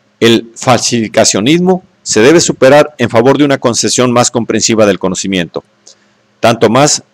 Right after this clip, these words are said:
cuanto con la penetrante descripción de Kuhn de los procesos que ap-, que acompañan las revoluciones científicas, acaba por caer la ilusión de una aplicabilidad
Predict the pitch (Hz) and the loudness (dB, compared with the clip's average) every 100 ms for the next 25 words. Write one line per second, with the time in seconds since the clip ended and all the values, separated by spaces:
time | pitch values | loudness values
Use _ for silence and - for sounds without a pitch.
0 | _ - 110 107 120 110 - 107 104 - | _ -2 0 2 2 0 0 0 0 0
1 | 104 104 131 143 139 123 - 110 - 139 | 0 0 0 0 0 0 -2 -6 -2 -2
2 | 135 _ 107 113 - 143 127 135 _ _ | -2 _ -2 -2 2 0 0 -6 _ _
3 | 85 98 98 98 - 147 147 - 117 - | -2 -2 0 -4 0 0 0 0 -2 -2
4 | - _ - 95 113 98 135 131 113 98 | -12 _ -2 0 0 0 0 2 2 0
5 | - 92 92 87 127 127 120 104 139 120 | 0 0 0 -2 -2 -2 -2 -2 -4 -2
6 | 110 123 - _ _ _ _ - 113 165 | -2 -2 -2 _ _ _ _ -4 2 2
7 | 175 170 151 - 135 151 143 127 117 139 | 2 0 -2 4 4 4 2 2 0 0
8 | 139 - 123 127 131 - 107 107 101 104 | -2 0 0 2 -2 0 -2 -2 -2 0
9 | 98 98 127 | 0 2 2